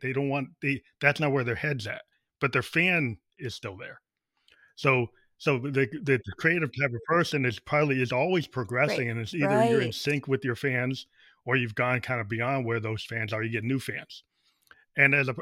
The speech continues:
Speaker 1: as an artist, you kinda, as a person, you have to kinda realize, like, that your, your
Speaker 2: Yeah.
Speaker 1: parents, your friends, they might want to see you as, like, age twenty-two, or they wanna see you at age thirty. They want, they, the person that they knew.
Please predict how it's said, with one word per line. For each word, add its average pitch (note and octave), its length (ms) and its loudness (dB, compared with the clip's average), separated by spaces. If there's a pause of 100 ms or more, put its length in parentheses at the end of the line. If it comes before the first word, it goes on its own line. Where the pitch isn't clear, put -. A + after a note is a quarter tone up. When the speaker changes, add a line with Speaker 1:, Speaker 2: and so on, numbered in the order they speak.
Speaker 1:
as C3 160 2
an B2+ 80 0
artist, C3+ 420 2
you A#2+ 100 -4
kinda, C3+ 260 -2 (360)
as C3+ 100 2
a B2 60 -2
person, E3 340 2
you C3 120 4
have C3+ 140 2
to C3 80 0
kinda B2 260 -2
realize, A#2+ 460 -2
like, A2+ 140 -4
that A#2+ 200 -2
your, D3+ 120 0
your C#3 140 2
Speaker 2:
Yeah. G3 160 4
Speaker 1:
parents, C#3 340 0
your G#2 100 -8
friends, C3 320 -2 (480)
they D3+ 240 8
might C3+ 360 0
want B2+ 480 0
to A#2+ 100 -6
see C3 240 -6
you A#2+ 320 -2
as, A2 280 0
like, A2 180 -6
age A2+ 300 -4
twenty-two, A2 600 -6
or A#2+ 140 -6
they A2+ 120 0
wanna A#2+ 240 -4
see - 240 -8
you A2 300 -4 (440)
at A2 240 2
age A2 280 -4
thirty. A#2 180 -4 (100)
They C#3 120 0
want, C#3 400 -2
they, C#3 160 4
the B2+ 320 -2
person C#3 400 -2
that A#2+ 180 -2
they B2 180 2
knew. A#2+ 240 0